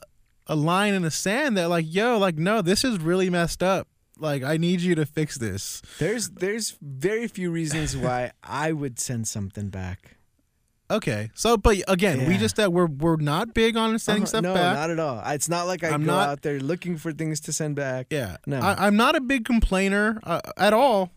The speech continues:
Speaker 2: N-,
Speaker 1: you know?
Speaker 2: I
Speaker 1: Um,
Speaker 2: very rarely complain.
Speaker 1: I don't care if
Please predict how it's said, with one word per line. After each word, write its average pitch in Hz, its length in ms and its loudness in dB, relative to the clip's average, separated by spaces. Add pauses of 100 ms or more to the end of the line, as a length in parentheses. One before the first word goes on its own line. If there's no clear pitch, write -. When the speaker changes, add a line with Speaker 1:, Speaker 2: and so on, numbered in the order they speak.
Speaker 2:
N-, 123 240 -4
Speaker 1:
you 175 80 -2
know? 202 340 0
Speaker 2:
I 135 120 -2
Speaker 1:
Um, 156 260 0
Speaker 2:
very 131 240 -4
rarely 120 320 -6
complain. 110 480 -6 (680)
Speaker 1:
I 165 120 -2
don't 175 200 0
care 170 300 0
if - 260 -8